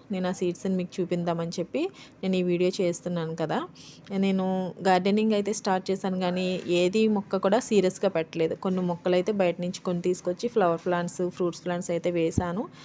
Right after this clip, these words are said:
అంతేగాని ఈ సీడ్స్ నుంచి అయితే మనం అయితే ఎలాంటి మొక్కలు వేయలేదు కదా. ఆ, ఇప్పుడైతే మనము సీరియస్గా వేసవికాలం కూరగాయలు పండించుకోవడం కోసం అయితే మనం ఇప్పుడైతే సీడ్స్ వేసుకుందాము.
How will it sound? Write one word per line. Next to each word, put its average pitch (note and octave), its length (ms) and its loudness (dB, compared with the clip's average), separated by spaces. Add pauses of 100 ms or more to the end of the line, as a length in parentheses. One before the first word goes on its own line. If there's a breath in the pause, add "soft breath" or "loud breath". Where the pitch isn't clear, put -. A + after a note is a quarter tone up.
(260 loud breath)
అంతేగాని G3 540 2
ఈ G#3 520 0
సీడ్స్ G#3 380 0
నుంచి G#3 420 2
అయితే G3+ 220 2
మనం G#3 240 2
అయితే F3+ 260 0
ఎలాంటి F#3+ 340 2
మొక్కలు F#3+ 320 0
వేయలేదు E3+ 400 0
కదా. F#3 340 -2 (500 loud breath)
ఆ, G3 60 0
ఇప్పుడైతే G#3 1040 2
మనము F3+ 360 0 (580)
సీరియస్గా G#3+ 640 2 (460 loud breath)
వేసవికాలం G3+ 720 4 (120)
కూరగాయలు F#3+ 360 6
పండించుకోవడం F3 720 0
కోసం F3 280 0
అయితే F3 180 0
మనం F#3 580 0 (180)
ఇప్పుడైతే G3 520 2
సీడ్స్ G3+ 380 0
వేసుకుందాము. E3+ 800 -2